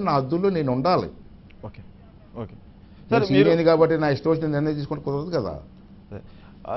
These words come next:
Speaker 2: మీరు, మీరు సీనియర్గా ఉన్నారు, మంత్రిగా పనిచేశారు కదా, ఒక చిన్న, ఆ, ఇది, మీరు చాలా సంక్షేమ పథకాలు అమలు చేశారు, చివరిలో పసుపు కుంకుమ పేరుతోటి పదివేల కోట్ల రూపాయలు అప్పు తెచ్చి మరీ ఇచ్చారు. అయినా సరే టీడీపీ పార్టీ ఇరవై మూడు
Speaker 1: అవునండి.
Speaker 2: సీట్లకు మాత్రమే పరిమితమైంది, మీలాంటి సీనియర్ మోస్ట్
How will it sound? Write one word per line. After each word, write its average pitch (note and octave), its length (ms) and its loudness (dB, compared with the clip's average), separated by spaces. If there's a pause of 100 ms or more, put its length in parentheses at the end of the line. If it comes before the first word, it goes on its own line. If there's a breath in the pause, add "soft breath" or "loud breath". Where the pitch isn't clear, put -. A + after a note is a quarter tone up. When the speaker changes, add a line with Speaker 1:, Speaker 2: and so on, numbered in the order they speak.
(120)
Speaker 2:
మీరు, F#3+ 180 2 (180)
మీరు F3+ 180 2 (100)
సీనియర్గా F#3+ 640 0
ఉన్నారు, E3+ 320 -2
మంత్రిగా E3 340 -4
పనిచేశారు D3 340 -4
కదా, E3 140 -2
ఒక E3 140 -8
చిన్న, E3+ 120 -2 (260)
ఆ, B2 140 -6
ఇది, A2 140 -8 (440 loud breath)
మీరు D#3+ 220 -4
చాలా F#3 240 6
సంక్షేమ G#3 240 0
పథకాలు F#3+ 520 2
అమలు D#3+ 220 -2
చేశారు, D3+ 240 -4 (120)
చివరిలో E3+ 340 -2
పసుపు F3 360 -6
కుంకుమ E3 360 -8
పేరుతోటి D#3 280 -4
పదివేల C#3+ 320 -2 (100)
కోట్ల C3+ 160 -6
రూపాయలు C#3 340 -4
అప్పు D#3+ 180 -12
తెచ్చి E3+ 240 -6
మరీ D#3+ 200 -4
ఇచ్చారు. G#2+ 260 -8 (380 loud breath)
అయినా F3+ 320 2 (100)
సరే G#3 180 2 (480)
టీడీపీ E3+ 340 -4 (100)
పార్టీ E3 260 -4 (120)
ఇరవై D3+ 160 0
మూడు E3 80 0
Speaker 1:
అవునండి. A#2+ 240 0
Speaker 2:
సీట్లకు D#3+ 340 -8
మాత్రమే D#3 320 -6
పరిమితమైంది, D#3 420 -8 (300 loud breath)
మీలాంటి D#3 440 2
సీనియర్ D#3 340 -2
మోస్ట్ D#3 200 -4